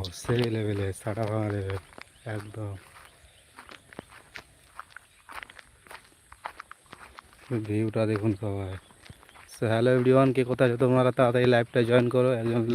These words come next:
জয়েন হয়ে গেছে। কোথা থেকে দেখছো? সরাসরি বলে দাও ভাই।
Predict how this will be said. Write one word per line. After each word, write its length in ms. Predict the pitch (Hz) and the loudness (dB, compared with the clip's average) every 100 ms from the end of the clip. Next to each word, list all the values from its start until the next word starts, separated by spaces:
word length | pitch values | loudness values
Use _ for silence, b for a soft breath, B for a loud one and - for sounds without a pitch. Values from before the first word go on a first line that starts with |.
| 113 | -2
জয়েন 180 | 120 123 123 | 0 0 2
হয়ে 120 | 117 | 2
গেছে। 200 | 120 127 131 - B B B - - | 0 -4 -6 -10 B B B -12 0
কোথা 160 | 120 123 | 2 4
থেকে 160 | 127 127 | 4 2
দেখছো? 280 | 120 - 135 131 120 - - | 0 -2 -2 -2 -6 -16 -8
সরাসরি 360 | 127 120 127 120 | -8 -6 -6 -4
বলে 140 | 123 123 | -2 -2
দাও 120 | 123 | -2
ভাই। 140 | 120 | -4